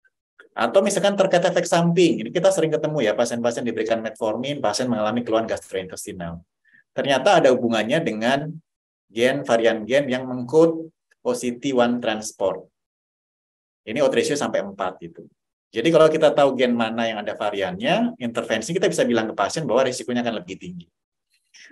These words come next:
Terkait sulfonylurea juga ada beberapa varian gen yang terkait dengan penurunan A one C yang lebih baik, sampai tiga koma empat kali lipat lebih tinggi. Kemudian T Z D.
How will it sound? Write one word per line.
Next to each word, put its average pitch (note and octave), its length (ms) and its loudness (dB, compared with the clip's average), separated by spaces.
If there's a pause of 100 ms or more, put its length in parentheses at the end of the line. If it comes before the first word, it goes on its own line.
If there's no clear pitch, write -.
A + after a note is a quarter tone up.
(140)
Terkait D3 320 4
sulfonylurea E3 800 6
juga A2 240 2
ada A#2+ 80 0
beberapa C3+ 880 0
varian G#2+ 400 -4
gen B2+ 320 2
yang G#2+ 120 -4 (120)
terkait A#2+ 320 0
dengan A2+ 240 -6
penurunan A2+ 480 -2
A G#2+ 100 -2
one G#2 220 0
C C3+ 240 0
yang A2 80 -2
lebih G#2 340 -2 (460)
baik, A#2 400 4 (480)
sampai G#2 320 -6
tiga A#2 240 0
koma G#2 160 -6
empat G2+ 240 -4
kali G2+ 80 -4
lipat G2 240 -4
lebih F2+ 160 -10
tinggi. E2+ 340 -12 (320)
Kemudian B2 460 2
T - 80 -2
Z F#2+ 240 -6
D. E2 240 -10